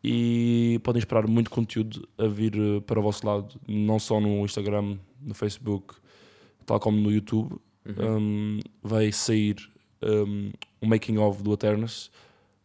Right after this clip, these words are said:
Speaker 1: nas próximas semanas, por isso preparem-se para isso.
Speaker 2: Uhum.
Speaker 1: Porque, hum, penso que vocês vão gostar bastante
Speaker 2: Vai
Speaker 1: de
Speaker 2: ser porreiro.
Speaker 1: um inside look do behind the scenes de como que nós fizemos a Aternos. Por isso, hum,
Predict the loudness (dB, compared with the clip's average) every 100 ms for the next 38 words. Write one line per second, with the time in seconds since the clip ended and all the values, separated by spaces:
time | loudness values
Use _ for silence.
0 | _ -6 -4 -2 -2 -2 -2 0 0 -2
1 | -8 -10 -6 -4 -2 -4 -2 -2 0 0
2 | -2 -2 -2 -8 _ _ _ _ -20 -14
3 | -10 -8 -8 -10 0 4 6 6 4 2
4 | 0 -4 -8 -20 _ -16 -6 -4 -2 -4
5 | -2 -4 -2 0 0 0 -2 -4 -8 -10
6 | -4 -2 -2 -8 -14 -14 -4 2 2 2
7 | 2 2 2 2 0 -2 -18 -20 _ _
8 | -4 -2 0 -2 -2 -4 -4 -8 -4 -2
9 | -2 -4 -6 -8 -4 -6 -6 -8 -10 -14
10 | -18 _ -20 _ -20 -20 -20 _ _ _
11 | 2 4 4 6 6 4